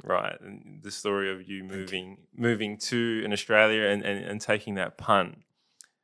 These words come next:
Speaker 1: When did s-, and, and the way you tell your story is, like, I'm hanging off every word, which is brilliant. So, and I, and I know you're, um, you're an expert in storytelling.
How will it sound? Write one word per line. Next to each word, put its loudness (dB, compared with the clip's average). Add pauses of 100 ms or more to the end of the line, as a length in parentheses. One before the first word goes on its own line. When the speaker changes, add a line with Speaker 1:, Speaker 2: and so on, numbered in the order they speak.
(380)
Speaker 1:
When 4
did -4
s-, -8 (460)
and, 2
and 0
the 2
way 8
you 6
tell 6
your 6
story -2
is, -14
like, -18
I'm -14
hanging -8
off -10
every -8
word, -4
which -16
is -20
brilliant. -8
So, -6
and -12 (400)
I, -4
and 0
I 4
know 0
you're, -2 (340)
um, -6 (720)
you're 2
an 4
expert 0
in -10
storytelling. -6